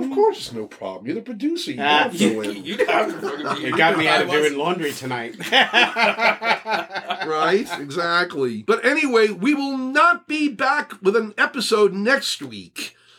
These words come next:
Speaker 1: We will be off next week because Steven and I will be in our final week of rehearsals for the play The Pavilion, opening on January thirteenth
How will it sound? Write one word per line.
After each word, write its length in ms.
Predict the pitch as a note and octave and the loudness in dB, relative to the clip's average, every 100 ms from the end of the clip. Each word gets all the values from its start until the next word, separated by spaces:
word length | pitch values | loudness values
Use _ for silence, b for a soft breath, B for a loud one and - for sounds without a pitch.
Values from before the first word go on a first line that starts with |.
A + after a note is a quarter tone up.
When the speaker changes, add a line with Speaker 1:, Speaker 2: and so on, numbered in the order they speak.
| b b | b b
Speaker 1:
We 140 | C#3 F3 | 0 2
will 120 | F3+ | 2
be 160 | F3+ - | 2 2
off 360 | G3 C4 C#4+ - | 4 4 2 0
next 360 | D3 C3 - | -4 -4 -6
week 320 | C3 D#3 G#3 | -8 -4 -4
because 420 | G3+ E3+ D3+ C3+ - | -4 -2 0 0 -2
Steven 380 | D#3 G#3 A3 | -2 -2 0
and 120 | F3 D3+ | 0 0
I 300 | D3+ D3+ D3+ | 2 2 2
will 140 | D3+ | 0
be 260 | C3 E3+ E3+ | -6 -2 0
in 80 | E3 | 2
our 280 | D3 C#3+ B B B B | 2 2 B B B B
final 680 | - G3 G#3+ A3 G#3+ G#3+ | 2 4 6 6 6 4
week 260 | F3+ A3+ G#3+ | 2 0 2
of 100 | E3+ | 0
rehearsals 800 | D#3+ D#3 E3+ A#3 - E3+ E3 F3 | 2 4 4 4 4 4 4 0
for 260 | - - C#3+ | -6 0 2
the 120 | C#3+ | 2
play 420 | - C#3 C3 C3+ | 0 0 2 4
The 140 | C#3 E3 | 2 0
Pavilion, 680 | A3 F3+ A#3+ D#4+ C4+ D3 | 0 2 4 4 4 4
opening 400 | C3+ C3+ - D3 | 2 0 -2 -2
on 220 | C#3+ C#3 B2+ | -2 -4 -2
January 680 | C3 D3+ D#3+ E3 E3 D#3 | 0 0 2 2 2 0
thirteenth 760 | D#3 D#3+ D#3 - D#3+ F#3+ D#4+ | 0 0 0 -4 -4 -4 -4